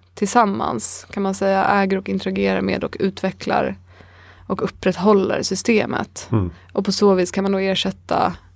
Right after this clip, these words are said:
Speaker 1: mellanhänder och speciellt digitala mellanhänder.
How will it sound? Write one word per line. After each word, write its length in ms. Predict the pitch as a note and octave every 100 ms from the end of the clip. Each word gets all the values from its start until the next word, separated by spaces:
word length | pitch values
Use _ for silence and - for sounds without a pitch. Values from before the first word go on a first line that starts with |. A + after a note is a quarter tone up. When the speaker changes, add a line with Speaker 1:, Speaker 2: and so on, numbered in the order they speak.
| -
Speaker 1:
mellanhänder 880 | G#3+ G3+ F#3+ F#3 F#3 G3+ G3+ A3+ C3+
och 100 | G#3
speciellt 340 | - G#3 F#3+
digitala 600 | F#3+ G3 G3 G#3+ G3+ F#3+
mellanhänder. 800 | F#3 F#3 - G3 G#3 - - G#3